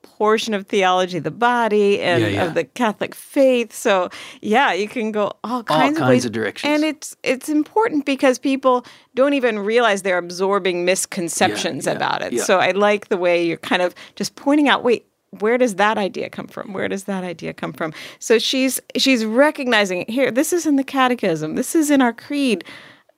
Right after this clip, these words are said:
Speaker 1: What does that mean?
Speaker 2: Yeah.
Speaker 1: I, I love that.
Speaker 2: Yeah, I
Speaker 1: I
Speaker 2: love
Speaker 1: love
Speaker 2: it too.
Speaker 1: That's great.
Speaker 2: I remember when I was just coming back to my faith in my early twenties,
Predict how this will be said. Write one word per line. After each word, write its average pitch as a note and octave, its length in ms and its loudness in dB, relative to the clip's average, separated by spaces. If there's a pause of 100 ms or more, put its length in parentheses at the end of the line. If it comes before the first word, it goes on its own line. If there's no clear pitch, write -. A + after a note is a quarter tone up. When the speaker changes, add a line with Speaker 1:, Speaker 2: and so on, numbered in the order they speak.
(180)
Speaker 1:
What D4+ 240 -2
does C#5+ 120 2
that C#5+ 220 4
mean? C#5+ 400 0
Speaker 2:
Yeah. - 160 2
Speaker 1:
I, D#4 60 4
I - 20 6
love E4+ 300 0
that. A3+ 260 -2
Speaker 2:
Yeah, B2+ 60 0
I C#3+ 60 4
Speaker 1:
I - 20 4
Speaker 2:
love D3+ 80 4
Speaker 1:
love D3 120 2
Speaker 2:
it - 120 -2
too. C3+ 340 2
Speaker 1:
That's A#3+ 240 -8
great. A#3+ 380 -8
Speaker 2:
I C#3+ 80 0
remember F3+ 340 4
when C#3+ 160 2
I D3+ 140 2
was C#3+ 320 0 (720)
just - 180 -4
coming G3+ 260 4
back F3 200 0
to - 80 -4
my D3 160 2
faith A#2+ 280 -4
in C3 60 4
my B2 140 2
early D3 280 2
twenties, C#3 680 -2